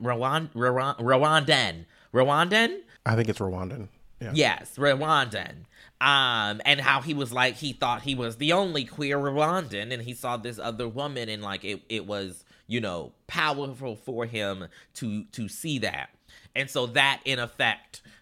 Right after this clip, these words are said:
Speaker 1: is, is the quote unquote coming out, right? That has, um, because he's put language, right, to his identity, which he was not interested in doing or did not do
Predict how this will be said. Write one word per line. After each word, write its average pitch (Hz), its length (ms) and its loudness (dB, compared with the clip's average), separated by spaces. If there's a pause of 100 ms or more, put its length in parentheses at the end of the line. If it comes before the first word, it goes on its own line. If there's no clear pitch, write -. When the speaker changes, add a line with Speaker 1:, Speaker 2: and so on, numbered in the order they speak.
(100)
Speaker 1:
is, 110 500 2
is 107 240 -2
the 110 120 -4
quote 117 260 -4
unquote 113 340 -6
coming 120 380 -4
out, 85 480 -8
right? 98 400 -2
That 95 320 -2
has, 90 500 -2 (320)
um, 87 460 0
because 120 200 -2
he's 139 120 -4
put 151 160 2
language, 143 640 -4 (120)
right, 107 500 -2
to 127 140 -4
his 110 200 -6
identity, 95 640 -6 (200)
which 131 200 0
he 113 300 -4
was 107 280 -2
not 139 360 2
interested 117 880 -4
in 101 240 -8
doing 95 380 -8
or 95 120 -8
did 139 380 -4
not 101 300 -4
do 90 340 -8